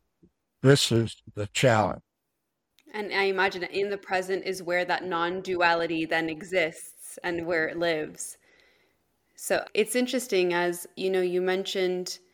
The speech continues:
Speaker 2: the wisdom that you were able to observe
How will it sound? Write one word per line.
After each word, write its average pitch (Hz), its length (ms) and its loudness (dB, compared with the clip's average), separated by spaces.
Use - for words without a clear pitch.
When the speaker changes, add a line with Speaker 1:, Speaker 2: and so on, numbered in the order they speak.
Speaker 2:
the 196 120 0
wisdom 190 580 2
that 175 160 0
you 175 120 -6
were 170 120 -2
able 170 340 -4
to 180 240 -8
observe 175 720 -2